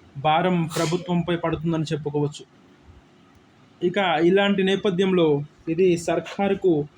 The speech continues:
ప్రస్తుతం మోయలేని భారమని చెప్పారు, చెప్పాలి. ఈ క్రమంలోనే ప్రభుత్వంపై ఆర్థిక భారం పడకుండా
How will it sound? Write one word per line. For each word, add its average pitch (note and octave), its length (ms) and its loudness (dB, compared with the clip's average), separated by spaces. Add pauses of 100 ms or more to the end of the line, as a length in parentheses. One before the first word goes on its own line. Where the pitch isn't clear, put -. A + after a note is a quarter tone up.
(320)
ప్రస్తుతం F3 360 0 (140)
మోయలేని F#3 480 4
భారమని E3+ 560 0
చెప్పారు, D#3+ 520 0 (760)
చెప్పాలి. D#3+ 480 -2 (200)
ఈ F#3+ 120 2
క్రమంలోనే F3+ 640 0
ప్రభుత్వంపై E3+ 720 -2 (640)
ఆర్థిక E3+ 420 0
భారం D#3+ 380 -2 (600)
పడకుండా E3+ 520 0